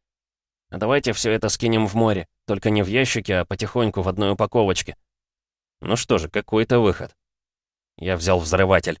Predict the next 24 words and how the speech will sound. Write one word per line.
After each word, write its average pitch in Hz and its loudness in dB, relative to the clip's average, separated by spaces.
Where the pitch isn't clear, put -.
остальные 104 0
натолкали 95 2
взрывчатку 92 0
в - -6
кармане 98 0
и 87 0
за 85 0
пазуху 107 -2
и 87 0
дружной 92 0
вереницей 90 0
направились 92 -2
на 90 0
один 82 -2
уровень 80 0
вверх. 78 -6
Впереди 127 0
шел 127 2
я, 110 0
внимательно 92 0
оглядывая 95 0
и 95 -6
прослушивая 85 -2
переходы. 82 -4